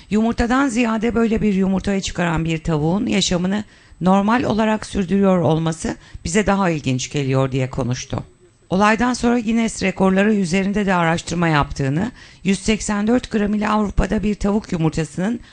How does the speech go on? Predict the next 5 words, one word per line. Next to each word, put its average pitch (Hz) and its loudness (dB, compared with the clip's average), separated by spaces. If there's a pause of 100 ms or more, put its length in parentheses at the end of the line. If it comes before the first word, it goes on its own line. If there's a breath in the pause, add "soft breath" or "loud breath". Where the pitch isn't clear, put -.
(160 loud breath)
rekorlar 208 0
kitabında 170 -2
yer 170 0
aldığını 151 0
belirten 143 -2